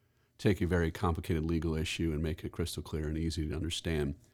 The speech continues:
And I have my little abbreviations for some of these. I call them throwing rocks at alligators, sand and shoe, cloud without rain, hat with no cattle, without wood, there's no fire, and, um, s-, talking of s-,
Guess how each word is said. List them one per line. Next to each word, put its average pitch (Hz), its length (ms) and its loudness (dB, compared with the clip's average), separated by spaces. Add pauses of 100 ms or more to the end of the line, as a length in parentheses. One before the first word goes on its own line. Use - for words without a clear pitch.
(500)
And 101 100 6
I 104 40 10
have 98 100 8
my 87 140 6
little 82 260 2
abbreviations 80 720 2
for - 140 -4
some 80 240 -2
of 78 60 0
these. 80 500 0
I - 60 -4
call 73 240 -2
them 73 120 2
throwing 78 360 0
rocks 71 280 -2
at 78 60 -2
alligators, 82 680 2
sand 78 300 0
and 76 140 -4
shoe, 131 480 2 (280)
cloud 82 300 0
without 78 320 -2
rain, 95 440 6 (560)
hat - 360 0
with - 160 -6
no 82 240 -2
cattle, 92 560 0 (520)
without 87 400 2
wood, 87 280 2
there's 80 200 0
no 78 120 0
fire, 87 600 2 (160)
and, 80 400 0
um, 78 400 0
s-, - 260 -8
talking 82 440 0
of 69 160 -4
s-, - 180 -6